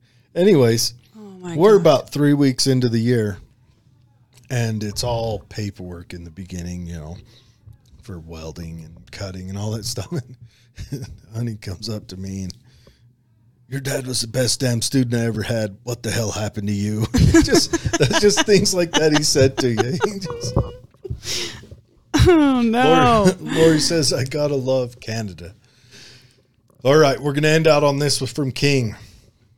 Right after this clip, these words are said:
Speaker 1: King says, "Remember, Satan is the god of this world, and we just live on it."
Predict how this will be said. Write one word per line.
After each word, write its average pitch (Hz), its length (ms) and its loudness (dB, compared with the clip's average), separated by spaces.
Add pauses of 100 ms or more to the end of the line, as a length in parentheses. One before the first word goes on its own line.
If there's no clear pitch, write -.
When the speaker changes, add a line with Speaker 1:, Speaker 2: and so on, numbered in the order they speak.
(1300)
Speaker 1:
King 147 240 -4
says, 113 280 -2
"Remember, 147 540 -2
Satan 165 520 -2
is 98 160 -8
the 98 100 -12
god 113 420 -10
of 120 140 -12
this 120 280 -8
world, 104 340 -10
and 90 160 -16
we 95 100 -16
just 92 280 -8
live 92 220 -14
on 80 180 -18
it." - 100 -20